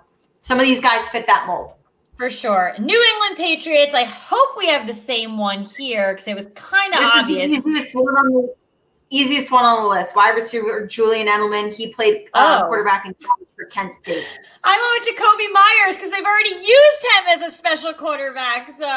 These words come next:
Speaker 1: Julian Edelman strictly played quarterback in college.
Speaker 2: Well, you know what? I'm gonna go with Jakobi Meyers. So I'm being special there. <laughs> So the New York Jets.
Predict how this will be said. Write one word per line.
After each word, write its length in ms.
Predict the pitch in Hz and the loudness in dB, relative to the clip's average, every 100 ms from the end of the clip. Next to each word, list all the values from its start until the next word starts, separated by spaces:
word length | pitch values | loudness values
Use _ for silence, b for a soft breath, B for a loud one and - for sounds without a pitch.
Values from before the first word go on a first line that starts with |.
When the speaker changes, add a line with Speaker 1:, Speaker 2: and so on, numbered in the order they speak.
| 262 | -2
Speaker 1:
Julian 400 | 226 277 320 330 311 277 | 0 0 2 2 2 2
Edelman 320 | 294 285 254 | 2 0 -2
strictly 760 | - - - 254 262 302 277 | -4 -8 -2 0 0 0 -6
played 300 | - 254 247 - | -2 0 0 0
quarterback 580 | 233 214 208 196 196 | -2 2 4 2 0
in 180 | 196 196 | -12 -12
college. 640 | 190 175 160 139 - - _ - | -6 -4 -4 -8 -18 -20 _ -16
Speaker 2:
Well, 180 | 311 - | -14 -14
you 100 | 226 | -12
know 120 | 226 | -10
what? 100 | 180 | -8
I'm 140 | 208 | -10
gonna 120 | 202 | -10
go 120 | 185 175 | -10 -10
with 100 | 170 | -10
Jakobi 400 | - - - - | -16 -16 -16 -16
Meyers. 540 | - 71 - - - | -14 -14 -14 -18 -16
So 320 | - 85 - 208 - _ _ _ _ _ _ _ - - b b - | -14 -12 -10 -12 -14 _ _ _ _ _ _ _ -20 -20 b b -2
I'm 180 | 254 226 | -2 0
being 220 | 202 196 | -4 -6
special 440 | - 165 - 160 | -8 -8 -8 -12
there. 400 | 156 156 170 208 B B B | -8 -6 -8 -12 B B B
<laughs> 40 | 302 | -2
So 440 | - - 330 262 - B B B B B | 0 2 0 -2 -10 B B B B B
the 80 | 339 | -2
New 260 | 339 359 392 | 0 0 2
York 460 | 370 349 320 320 254 | 4 4 4 2 -2
Jets. 680 | 277 233 175 175 - - | 0 2 0 -4 -10 -16